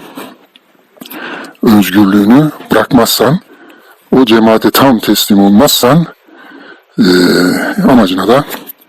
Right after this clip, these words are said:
asla ulaşamazsın. Çünkü özgürlük adına feda edilen güvenlik as-,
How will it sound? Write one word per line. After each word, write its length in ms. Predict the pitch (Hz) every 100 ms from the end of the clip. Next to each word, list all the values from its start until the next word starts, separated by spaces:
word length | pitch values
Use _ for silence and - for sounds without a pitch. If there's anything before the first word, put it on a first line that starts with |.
| - - - - - -
asla 500 | - - 104 110 - - -
ulaşamazsın. 640 | - 107 127 107 - 92
Çünkü 460 | - 139 120 151 185 _ - - - - - - _ _ _ _ _ _ _ _ -
özgürlük 480 | 113 104 135 165 160
adına 240 | 123 123
feda 320 | 113 123 135
edilen 360 | 131 120 107 101
güvenlik 640 | 104 107 117 151 - - - - - -
as-, 200 | -